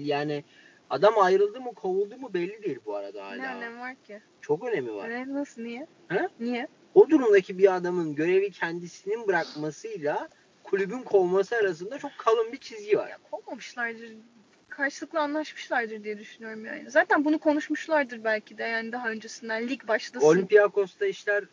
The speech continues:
Speaker 1: çok tatsız olur ya bu sezon.
Speaker 2: Kim? Bak Pascual düşünüyorlarmış.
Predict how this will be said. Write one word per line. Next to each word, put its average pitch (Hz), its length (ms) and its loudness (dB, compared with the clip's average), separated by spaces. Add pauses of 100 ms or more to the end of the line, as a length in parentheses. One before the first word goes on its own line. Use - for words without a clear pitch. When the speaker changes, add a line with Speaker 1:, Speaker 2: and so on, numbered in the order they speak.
(160)
Speaker 1:
çok 185 220 -14 (680)
tatsız 185 500 -8
olur 127 220 -8
ya 120 240 -8
bu - 60 -20
sezon. 107 160 -10
Speaker 2:
Kim? 285 260 -10
Bak 262 160 -12
Pascual 277 480 -6
düşünüyorlarmış. 220 840 -16